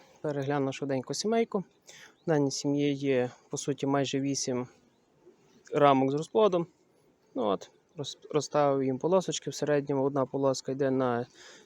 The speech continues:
чотири рамки, грубо кажучи. От я її поставив так.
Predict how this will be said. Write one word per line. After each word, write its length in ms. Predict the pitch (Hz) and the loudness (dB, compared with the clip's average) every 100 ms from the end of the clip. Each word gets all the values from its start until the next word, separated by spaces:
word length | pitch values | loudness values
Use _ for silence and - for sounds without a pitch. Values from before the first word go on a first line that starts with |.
| - | -14
чотири 400 | - - 143 156 | -4 0 2 2
рамки, 400 | 208 208 - 175 - | 2 0 -4 -8 -6
грубо 260 | - 180 156 | -2 0 0
кажучи. 520 | 160 156 143 - 151 - _ _ _ - _ _ _ _ - | 0 0 0 -4 -4 -6 _ _ _ -20 _ _ _ _ -4
От 180 | 226 | 0
я 60 | 151 | 2
її 100 | 139 | 0
поставив 440 | - - 139 131 | -4 -2 0 0
так. 200 | 120 113 | -2 -6